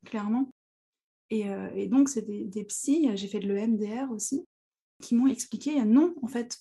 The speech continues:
vous n'êtes pas parano, vous êtes très saine, euh, c'est juste que vous avez vécu un traumatisme et du coup, vous avez développé du stress post-traumatique. »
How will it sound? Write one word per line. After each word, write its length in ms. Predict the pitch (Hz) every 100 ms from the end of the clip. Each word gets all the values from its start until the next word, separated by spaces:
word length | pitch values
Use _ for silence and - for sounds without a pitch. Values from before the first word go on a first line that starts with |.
| -
vous 80 |
n'êtes 140 | 214 190
pas 140 | 247
parano, 520 | 247 214 196 214 294 330
vous 140 | 233
êtes 100 | 202
très 160 | - 233
saine, 380 | 226 226 285 294
euh, 160 | 214
c'est 220 | 214 - 190
juste 260 | 220 233
que 40 | 220
vous 120 | 214
avez 160 | 202
vécu 200 | 190 196
un 120 | 214 196
traumatisme 760 | - 233 214 202 269 320 254
et 60 | 202
du 120 | 190
coup, 120 | 285
vous 80 | 262
avez 140 | 208
développé 420 | 202 220 208 220 277
du 120 | 233
stress 360 | - - 247
post-traumatique. » 800 | - 233 - - 208 202 330 -